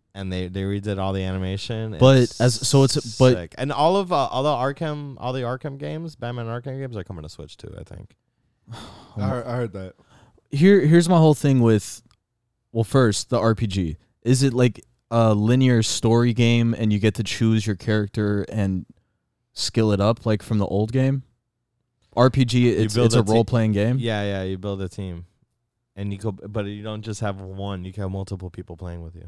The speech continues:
Speaker 1: It's, like, more like Final Fantasy.
Speaker 2: Mm.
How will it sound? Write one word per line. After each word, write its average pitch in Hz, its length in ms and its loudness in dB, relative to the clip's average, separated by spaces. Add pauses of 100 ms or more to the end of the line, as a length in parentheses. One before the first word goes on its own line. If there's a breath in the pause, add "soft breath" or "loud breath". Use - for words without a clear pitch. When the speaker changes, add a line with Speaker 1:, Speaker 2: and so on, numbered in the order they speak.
(140)
Speaker 1:
It's, 95 140 -16
like, 107 120 -4
more 107 160 -2
like 104 140 -2
Final 92 260 -8
Fantasy. 90 500 -12 (840)
Speaker 2:
Mm. 98 180 -20